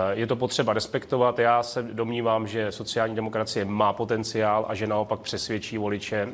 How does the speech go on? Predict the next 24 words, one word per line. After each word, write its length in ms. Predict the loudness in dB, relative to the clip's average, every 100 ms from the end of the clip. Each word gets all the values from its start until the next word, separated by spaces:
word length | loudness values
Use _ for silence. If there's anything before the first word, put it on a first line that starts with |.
| -2
eh, 200 | -2 0
hnutí 320 | -4 -4 -4
ano 200 | -2 -2
stávající, 800 | 0 4 4 2 -4 -6 -6 -6
eh, 320 | -6 -6 -4 -6
pře-, 180 | -4 -4 -4 -6 -8 -12 -8
sociálně 580 | -4 -2 4 4 4 2
demokratické 680 | 0 0 -2 -4 -6 -4
voliče 440 | -2 -2 -6 -6 -4
v 60 |
rámci, 420 | -2 -4 -4 -8 -8 -12 -16 -12 -2
eh, 100 | 0
hnutí 340 | 0 -2 -2
ano, 280 | -2 0 -2
že 100 | -4
se 320 | -2 -2 -2 -4
mají 260 | -2 0 0
vrátit 420 | 2 2 0 -6
k 60 | -4
Č 180 | -4 -2
S 100 | -2
S 140 | -2
D, 180 | 0 0
protože, 520 | -4 -6 -4 -2 -4